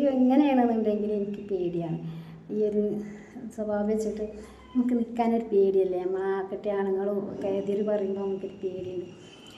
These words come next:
അല്ലാത്തൊന്നുമില്ല. ഉം, നല്ല ടെൻഷനുണ്ട്, പാവം തോന്നുന്നുണ്ട് വിചാരിച്ചിട്ട്.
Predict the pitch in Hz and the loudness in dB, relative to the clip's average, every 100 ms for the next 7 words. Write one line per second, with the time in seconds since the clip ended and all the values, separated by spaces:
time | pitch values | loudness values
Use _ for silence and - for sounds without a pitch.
0 | - - - - - - - - - - | -20 -20 -20 -20 -20 -20 -20 -20 -20 -20
1 | - - 202 202 202 214 226 202 202 185 | -18 -12 -10 -8 -8 -4 -2 -2 -2 -4
2 | 190 - - - - - - - 160 - | -6 -12 -16 -20 -20 -20 -20 -14 -12 -12
3 | - - 214 208 208 208 208 208 - - | -14 -12 -8 -4 -2 -2 -2 -6 -12 -18
4 | - - - - - - - - - - | -20 -20 -20 -20 -20 -20 -20 -20 -20 -20
5 | - - 214 220 226 214 - 226 214 214 | -20 -14 -8 -4 -2 -2 -2 -2 0 0
6 | 208 240 226 208 220 240 220 214 202 196 | 2 2 2 0 0 0 2 0 0 0
7 | 190 214 - | -2 -8 -8